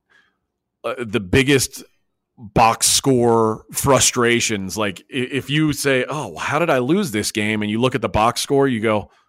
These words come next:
"No, seriously, how, how the hell did I lose this game?"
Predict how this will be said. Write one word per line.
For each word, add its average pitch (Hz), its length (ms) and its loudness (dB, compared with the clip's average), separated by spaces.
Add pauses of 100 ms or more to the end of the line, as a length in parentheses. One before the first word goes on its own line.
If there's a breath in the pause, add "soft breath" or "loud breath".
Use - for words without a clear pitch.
(380)
"No, 160 120 -2
seriously, 143 440 0
how, 139 200 -6 (100)
how 127 120 -8
the 147 100 0
hell 113 200 0
did 131 140 2
I 120 80 2
lose 156 300 2
this 95 200 -6
game?" 95 400 -4